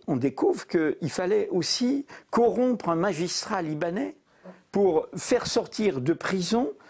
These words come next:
un des fils Kadhafi, qui est là pour une autre sombre histoire d'argent, Hannibal Kadhafi, pour qu'il vienne dire que ce que nous avons dit est faux. C'est-à-dire tout ça. C'est, et, et vous vous retrouvez avec un truc où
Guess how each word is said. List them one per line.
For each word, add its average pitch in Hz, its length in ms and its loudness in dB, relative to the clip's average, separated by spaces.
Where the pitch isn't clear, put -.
un 202 120 2
des 190 140 2
fils - 360 -2
Kadhafi, 160 640 0
qui - 140 0
est - 20 2
là 139 160 2
pour 127 240 -4
une 135 140 2
autre 160 160 2
sombre 135 360 0
histoire 135 440 0
d'argent, 139 500 0
Hannibal 190 640 0
Kadhafi, 208 560 -4
pour 214 260 4
qu'il 196 520 4
vienne 175 580 2
dire 233 340 0
que 190 280 4
ce - 200 2
que 185 160 -2
nous 185 260 2
avons 185 240 0
dit 247 360 0
est 226 100 4
faux. 269 320 2
C'est-à-dire 185 320 0
tout - 160 0
ça. - 260 0
C'est, - 220 -2
et, 131 220 -2
et 151 80 0
vous 180 160 2
vous 202 180 2
retrouvez 165 460 2
avec 139 260 0
un 156 120 -2
truc 220 280 -4
où 143 180 -2